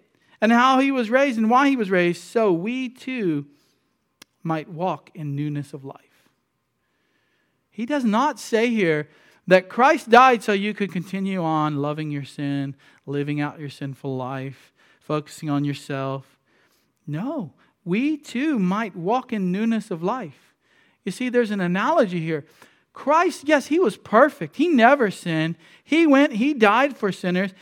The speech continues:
He was raised from the tomb to a new life. And just like that, when our old self dies because we're united with Christ,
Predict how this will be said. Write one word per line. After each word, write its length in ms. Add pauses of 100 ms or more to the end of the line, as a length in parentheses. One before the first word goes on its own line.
He 160
was 240
raised 760 (160)
from 840 (180)
the 140
tomb 680 (600)
to 140
a 100
new 220
life. 640 (640)
And 180
just 360
like 260
that, 420 (300)
when 120
our 160
old 260
self 380
dies 480
because 260
we're 100
united 320
with 140
Christ, 360